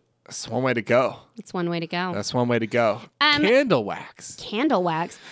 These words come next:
Speaker 2: So
Speaker 1: You
Speaker 2: what? I,
Speaker 1: couldn't, you
Speaker 2: yeah.
Speaker 1: couldn't at least let it be something that isn't cummy.
Speaker 2: Nope.
Speaker 1: It cou-, it couldn't be like, if it's mustard, then like, oh, I can't make a joke about cum 'cause it's, it's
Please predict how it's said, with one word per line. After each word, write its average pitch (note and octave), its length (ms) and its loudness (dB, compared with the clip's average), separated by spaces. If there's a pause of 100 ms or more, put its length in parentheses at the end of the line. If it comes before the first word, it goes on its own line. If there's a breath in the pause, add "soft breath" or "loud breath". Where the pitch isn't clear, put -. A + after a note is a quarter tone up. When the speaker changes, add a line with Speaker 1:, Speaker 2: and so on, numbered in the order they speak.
(120)
Speaker 2:
So E4+ 180 4
Speaker 1:
You - 80 6
Speaker 2:
what? F#4 120 6
I, G#4+ 40 4
Speaker 1:
couldn't, E4 220 4
you A#3+ 180 -2
Speaker 2:
yeah. A3 100 -2
Speaker 1:
couldn't E4 380 0
at B3+ 180 0
least C4 420 -2
let G3+ 240 4
it F3+ 140 0
be F#3 200 2
something F3 440 2
that D#3+ 260 4
isn't F3 400 4
cummy. - 440 -4 (280)
Speaker 2:
Nope. A#3 200 4 (480)
Speaker 1:
It F3 160 -2
cou-, B3 160 -2
it G3+ 160 0
couldn't B3+ 240 2
be A3 100 4
like, F3+ 240 4
if G#3+ 240 4
it's G#3+ 180 4
mustard, F#3 440 2
then D#3 100 0
like, C#3 180 2
oh, D3 60 4
I A2 140 6
can't C#3 240 -2
make C3 160 0
a A2 60 -2
joke A#2 260 2
about G2+ 220 -2
cum A#2+ 200 0
'cause G2+ 140 -10
it's, - 160 -20
it's G#2 260 -2